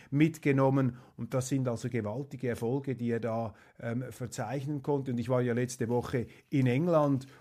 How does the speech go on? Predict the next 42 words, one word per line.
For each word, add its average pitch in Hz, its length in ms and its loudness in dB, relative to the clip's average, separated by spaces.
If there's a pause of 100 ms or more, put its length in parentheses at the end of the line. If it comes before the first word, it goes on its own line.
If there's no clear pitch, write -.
und 120 160 -8
dort 139 200 2
liest 131 280 0
man 127 320 0
sehr 147 320 0
interessante 127 720 -2
Artikel 123 440 -2
zu 127 100 -6
diesem 117 360 -4
Thema, 131 340 0
vor 127 140 0
allem, 123 280 2 (300)
dass 120 240 0
man 113 340 0 (100)
sich 110 320 -6
ernsthaft 120 520 -4
Sorgen 151 300 -4
macht, 180 260 -8
dass 117 140 -10
diese, 117 420 -4 (280)
ähm, 113 220 -4
Tory-Partei 113 800 -2
überhaupt 107 540 -4
noch 101 160 -10
auf 104 180 -8
den 101 160 -6
Boden 131 320 -6
kommt. 120 300 -6
Und 101 100 -10
das 120 140 -4
ist 117 160 -8
ja 117 80 -4
die 101 140 -12
Gefahr, 107 420 -6
die 104 160 -8
wir 101 140 -4
jetzt 101 140 -6
überall 165 340 -4
sehen, 208 260 -6
auch 104 80 -10
in 110 100 -6
Deutschland. 151 600 -2